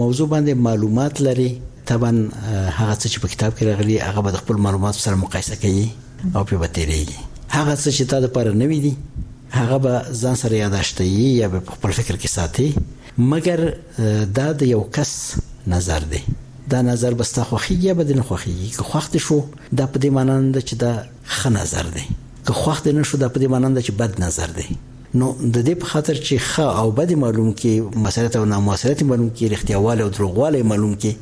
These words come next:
باید په همدغه موضوع باندې نور کتابونه هم ولولئ. نو کله چې، اه، ستا مطالعه پراخیږي، ته ستا فکر ورسره پراخیږي، ستا د معلوماتو ذخیره ورسره پراخیږي،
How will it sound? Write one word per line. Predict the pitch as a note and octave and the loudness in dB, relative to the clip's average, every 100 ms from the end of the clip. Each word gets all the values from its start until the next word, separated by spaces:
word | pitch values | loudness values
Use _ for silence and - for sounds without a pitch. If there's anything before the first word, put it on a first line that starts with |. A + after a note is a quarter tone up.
| - | -2
باید | B2 C#3 C#3+ C3+ C#3 - | 0 2 2 0 -2 0
په | A#2+ | 2
همدغه | A#2+ D3+ D3+ | 4 2 2
موضوع | C#3+ C3+ C#3 | 2 2 2
باندې | D3 C#3+ C#3+ | 2 2 2
نور | C3 C3+ | 4 2
کتابونه | C3 B2 A#2+ G#2 A#2+ | 0 -2 0 0 -2
هم | G2+ | -2
ولولئ. | E2+ D#2+ E2 - - - - - | -2 -2 -2 -2 -2 -4 -14 -4
نو | C#3 E3 | 0 0
کله | F#3 G3+ F#3 | 0 0 0
چې، | - | 2
اه، | E3+ D3+ A#2 G#2+ A2+ - - - - - | 2 2 2 0 0 -2 -8 -14 -20 -10
ستا | - - C#3+ | -6 -2 0
مطالعه | C3+ B2 C3 | 2 2 0
پراخیږي، | C#3 B2 A#2 D3+ C#3+ C3 B2+ B2+ | 2 0 2 2 2 2 0 2
ته | A2+ G#2+ G#2 F#2+ F#2+ | 2 2 2 0 0
ستا | F#2 - | -2 -4
فکر | A2 E3 E3 | -2 0 2
ورسره | C#3+ B2 | 2 0
پراخیږي، | A2+ A2 A2 - A2 A2+ | 0 0 0 0 0 0
ستا | - - A2+ | -2 -2 0
د | G#2+ | 2
معلوماتو | G#2 G#2 A2 A#2 - | 2 2 0 0 -2
ذخیره | - D#3 | -2 2
ورسره | E3+ C#3 A2+ | 2 2 0
پراخیږي، | A2+ G2+ - G#2+ G#2 | 0 -2 -2 -2 -2